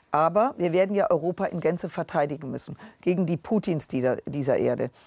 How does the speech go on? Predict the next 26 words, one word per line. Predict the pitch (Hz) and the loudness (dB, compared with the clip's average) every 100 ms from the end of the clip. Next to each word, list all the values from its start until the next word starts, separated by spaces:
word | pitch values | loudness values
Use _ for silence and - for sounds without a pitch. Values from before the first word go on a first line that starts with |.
| _ - | _ -10
Schauen | 151 180 185 | 0 2 2
Sie | 170 - | 0 2
an, | 165 | 2
was | 156 - | 0 -2
in | 165 | -2
Russland | 170 165 160 143 | -2 0 -2 0
ist, | - - - - | -4 -8 -10 -6
was | 165 - | -4 -2
im | 180 | -2
Iran | 160 156 143 143 | 2 2 2 2
ist, | - 151 | 0 -2
was | 151 | -2
in | 165 | 0
Nordkorea | 165 165 - 127 123 123 | 0 0 -4 -4 -2 -2
ist. | - - - - - | -4 -10 -14 -20 -10
Wir | 165 | -4
können | - 202 202 | 2 2 4
ja | 175 | 2
nicht | 170 - | 0 -2
ernsthaft | 170 185 190 - | -2 0 -4 -2
mehr | 160 156 | 0 2
sagen, | 156 170 | 2 2
die | 151 | 0
wollen | 165 165 | 0 0
nur | 151 139 | -2 -6
spielen. | - 170 165 190 | -4 0 2 0